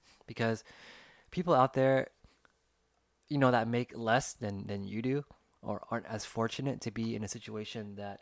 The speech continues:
is good, um, especially during these times, like, you know, people wanna buy secondhand things, they wanna buy used things, and, you know, your junk might be someone else's treasure, right? There's a saying, um, that goes, uh, "One man's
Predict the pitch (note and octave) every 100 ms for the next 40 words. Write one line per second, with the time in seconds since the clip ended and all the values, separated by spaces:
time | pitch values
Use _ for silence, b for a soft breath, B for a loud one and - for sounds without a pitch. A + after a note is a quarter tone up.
0 | - G2+ F#2+ - C3+ A2 B2 E3+ G#3 -
1 | B B B B B - A2 G#2+ G#2 G2
2 | - - - - B2 - A2 G#2+ A#2 A2+
3 | G#2+ G#2 G2 - A2 A2+ G2+ G2 F#2+ G2
4 | A2 G#2+ C#3 B2+ B2+ A#2+ A2 G#2+ G2 -
5 | A#2 G2 A2 G#2 - A2+ G2 G#2 G#2+ G#2+
6 | G#2 G2 G#2 A#2 A#2 - F#2+ F#2 F#2+ F#2
7 | B B B B B B2+ C#3 C3+ A2+ G#2+
8 | A2 A#2+ - - _ G#2+ A2+ A2 G#2+ A2+
9 | A2 G#2 _ b - A#2+ A2+ G#2+ - G2+
10 | - A#2+ G#2 F#2 G2 A2 A#2+ A#2+ B2 A#2+
11 | A#2+ - - - G2+ F#2+ F#2+ G#2+ G2 G#2
12 | G2 G2+ - - B B B B B B
13 | G#2+ G2+ G2+ A2+ C3 B2+ A#2 A#2 -